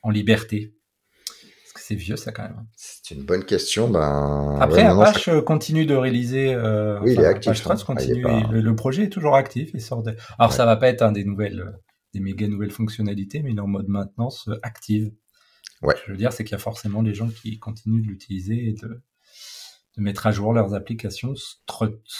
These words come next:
Speaker 1: Struts deux.
Speaker 2: Donc, euh, autre problème de sécurité, si vous utilisez, euh, Java quinze, seize, dix-sept, dix-huit, euh, j'espère que vous avez mis à jour quelque part en fin mars ou début avril,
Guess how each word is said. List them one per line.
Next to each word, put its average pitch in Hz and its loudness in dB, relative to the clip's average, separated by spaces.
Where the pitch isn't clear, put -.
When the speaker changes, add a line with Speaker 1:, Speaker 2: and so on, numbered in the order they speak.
Speaker 1:
Struts - -16
deux. - -20
Speaker 2:
Donc, 139 2
euh, 104 8
autre - 2
problème 98 4
de 90 2
sécurité, 123 0
si - -6
vous 120 -2
utilisez, 117 4
euh, 90 6
Java 92 4
quinze, 120 2
seize, 101 4
dix-sept, 87 0
dix-huit, 90 -2
euh, 80 -6
j'espère - -8
que - -16
vous 78 -2
avez 76 0
mis 85 -2
à 85 0
jour 80 -4
quelque 82 -12
part 92 2
en 71 -4
fin 76 -12
mars 80 -10
ou - -16
début 82 0
avril, 87 6